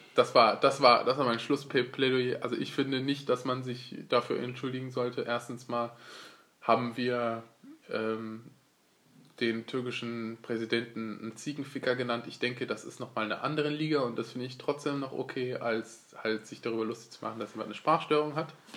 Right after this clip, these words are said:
Weil ich finde nicht, dass man sich darüber lustig macht in dem Sinne, dass er eine Sprachstörung hat, sondern eher darum, dass er eine, dass er halt eine Sprachstörung hat und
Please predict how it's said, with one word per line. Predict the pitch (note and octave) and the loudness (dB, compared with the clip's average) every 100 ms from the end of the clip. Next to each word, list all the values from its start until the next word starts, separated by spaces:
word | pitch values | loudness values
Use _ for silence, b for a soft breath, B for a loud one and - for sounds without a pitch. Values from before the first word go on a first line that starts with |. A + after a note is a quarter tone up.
| B B B B B - | B B B B B -4
Weil | A#2 | -2
ich | A2+ - | -2 -4
finde | A2+ | -4
nicht, | A2+ C#3+ | -2 0
dass | B2+ B2+ | 0 0
man | A#2+ | -2
sich | A#2+ - | -4 0
darüber | A#2 A2+ G#2+ G2+ - | 2 4 2 0 -4
lustig | C3 B2+ A#2+ - | -8 -6 -8 -4
macht | A#2 - | -4 -4
in | A#2 A2+ | -8 0
dem | A2+ A#2 | 0 0
Sinne, | A2+ A#2+ A#2 B2 - b b b b | -6 -6 -6 -8 -16 b b b b
dass | - | -6
er | A#2+ | -4
eine | A2 | -4
Sprachstörung | - A#2+ F3 - F#3 F#3 D#3+ | 2 6 6 6 4 4 2
hat, | F#3 - - b _ | -2 -4 -16 b _
sondern | B2+ A#2+ - | -4 -2 0
eher | C3+ C#3 | 0 4
darum, | B2+ C3 B2+ | 4 2 0
dass | A#2+ B2 | 0 0
er | A2+ | -4
eine, | A2 - | -4 -4
dass | A2+ A#2+ | -6 -2
er | |
halt | A2 - | -4 -4
eine | - | -10
Sprachstörung | - - B2+ B2+ C3 C3 B2+ | -8 2 2 2 0 0 0
hat | B2+ B2+ - - | -4 -4 -8 -4
und | A#2 A#2 A2 - | -2 -2 -6 -12